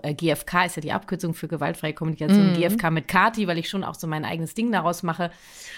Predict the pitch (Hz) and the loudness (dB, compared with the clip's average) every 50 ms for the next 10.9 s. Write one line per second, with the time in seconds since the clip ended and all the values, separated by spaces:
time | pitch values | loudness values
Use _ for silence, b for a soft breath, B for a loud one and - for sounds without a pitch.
0 | B B B B B B - 214 214 214 214 208 208 202 202 - 196 202 196 190 | B B B B B B 6 8 8 8 8 6 6 4 2 0 2 4 4 4
1 | 190 190 190 190 190 185 190 196 - - - 202 208 208 247 311 320 214 185 - | 6 4 4 4 2 2 0 -2 -6 -6 0 4 6 6 6 6 4 2 0 0
2 | - - 190 180 - - - - - - 196 - 220 220 254 311 302 254 - - | -4 -6 -6 -6 -6 -8 -10 -10 -8 -8 -6 0 2 4 6 6 6 4 2 4
3 | 175 180 - - - - 202 185 202 226 233 233 - 226 220 214 220 - 233 208 | 2 0 0 -2 -6 -4 0 2 4 4 4 2 2 0 0 0 0 0 2 4
4 | 190 202 214 233 214 220 208 208 208 202 196 196 185 190 - - 92 175 175 175 | 4 4 4 4 4 4 4 4 4 4 2 0 -2 -2 -2 -2 -2 0 0 -2
5 | 175 175 175 175 175 175 175 - - - - 185 175 - - 190 196 208 185 180 | -2 -2 -2 -4 -6 -8 -12 -16 -16 -8 -2 -2 0 2 4 6 6 6 6 4
6 | 208 208 - - - - - 170 165 175 175 160 - - 175 170 170 175 165 165 | 2 2 0 -2 -2 0 2 2 2 2 2 0 0 0 2 2 4 2 2 0
7 | 170 175 170 - 180 185 196 - 208 180 170 175 180 190 180 - - 180 170 170 | -2 -4 -4 0 0 2 2 2 2 2 2 2 2 0 -2 0 2 2 4 4
8 | 180 196 214 - - 175 170 175 165 165 165 - - - - 175 165 170 170 165 | 4 2 2 0 -4 -4 -4 -4 -4 -6 -6 -6 -6 -4 0 2 2 4 4 4
9 | 175 160 156 165 185 196 190 180 170 - 160 151 151 - - 156 160 160 170 165 | 2 2 2 4 4 4 4 4 4 2 2 0 0 0 -2 -2 0 0 -2 0
10 | 165 165 160 156 - - - 165 - 165 156 - 151 156 160 170 160 | 0 2 2 2 2 0 -2 -4 -4 -4 -4 -2 -2 -2 0 -2 -2